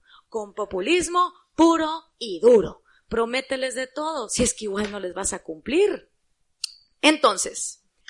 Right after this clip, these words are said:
tenemos populistas, como el que había en mi país, que prometía que nos iba a llevar a la Copa del Mundo. Tenemos populistas que nos prometen que todos vamos a estar mejor redistribuyendo la riqueza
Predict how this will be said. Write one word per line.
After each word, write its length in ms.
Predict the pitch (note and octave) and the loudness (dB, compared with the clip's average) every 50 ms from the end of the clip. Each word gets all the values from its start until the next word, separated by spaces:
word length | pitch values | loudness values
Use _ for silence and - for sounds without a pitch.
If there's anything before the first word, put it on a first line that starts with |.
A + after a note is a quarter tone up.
| - _ _ _ | -20 _ _ _
tenemos 380 | - A3+ G#3+ A3 G#3+ G#3+ A3 - | -10 -8 -8 -8 -8 -8 -6 -2
populistas, 1000 | - C#4 C4+ - F#4 F#4 G#4 - - - E4 F4 G#4+ A4 - - - - _ _ - | -2 -2 2 2 4 6 6 4 4 2 0 0 0 0 -4 -4 -6 -8 _ _ -10
como 240 | - G3+ G3 F#3+ | -10 -8 -6 -6
el 80 | F#3+ F3+ | -6 -4
que 80 | - F#3+ | -4 -4
había 160 | F3+ G#3 G#3+ | -2 -2 -4
en 80 | A3+ | -4
mi 120 | A#3+ B3+ B3+ | -6 -8 -4
país, 360 | - D4 D#4 D#4 D4+ D4 - | -2 -2 -2 -2 -2 -4 -4
que 100 | - B3 | -4 -4
prometía 520 | - - G3+ G3 - - - B3 C4 C4 | -6 -6 -8 -8 -8 -8 -6 -4 -4 -4
que 100 | C4 - | -4 -6
nos 180 | G3 F#3 F#3 - | -12 -12 -10 -10
iba 120 | A#3+ A#3+ | -8 -8
a 20 | A#3 | -8
llevar 200 | G#3 F3+ G3 A3+ | -6 -4 -4 -4
a 40 | A3+ | -4
la 80 | F#3+ | -6
Copa 260 | - - G#3 G3+ G#3 | -4 -6 -4 -4 -4
del 120 | F#3 E3+ F#3 | -6 -4 -2
Mundo. 500 | A#3+ F#4+ G4+ E4 C4+ E4 G#4+ - _ _ _ _ _ _ - - - _ _ _ _ - - _ _ _ _ _ - | -2 -2 0 0 0 -2 -2 -2 _ _ _ _ _ _ -10 -10 -10 _ _ _ _ -20 -20 _ _ _ _ _ 0
Tenemos 380 | B3+ A#3+ A#3 A3+ A3 G#3+ - | 0 0 0 0 -2 -4 -4
populistas 680 | - A3 G#3+ - D#4 E4+ G4+ - - - D#4 D#4 D4+ - | -4 -4 -2 2 4 6 4 4 4 2 2 2 2 0
que 140 | - - G#3+ | -2 -4 -4
nos 180 | G3 G#3+ A#3 - | -4 -4 -6 -4
prometen 500 | - C#4 C4+ C4 B3 - - B3+ C4 A#3+ | -2 -2 -2 -2 -4 -6 -4 -6 -6 -4
que 100 | A#3 A3+ | -6 -4
todos 300 | - A3 A3 A#3 A3+ G3+ | -2 -2 -2 -2 -4 -6
vamos 240 | G3 G3+ G3 F#3 | -8 -8 -8 -8
a 40 | - | -8
estar 240 | F#3 - - F3+ E3+ | -8 -6 -8 -10 -10
mejor 360 | F#3+ G3+ F#3+ G3+ B3+ C#4 D4+ | -10 -12 -8 -4 -4 -4 -4
redistribuyendo 680 | C#4+ B3+ A3 G#3 - - F#3 F#3 F3+ F3 E3+ E3 F3+ G3 | -4 -4 -4 -6 -6 -8 -10 -8 -6 -6 -6 -4 -2 -2
la 100 | A#3+ C4+ | -2 0
riqueza 560 | D4 F4+ F4+ - F#4+ F#4+ - - F4+ F#4 F4 | 0 0 2 4 2 4 4 2 0 -2 -4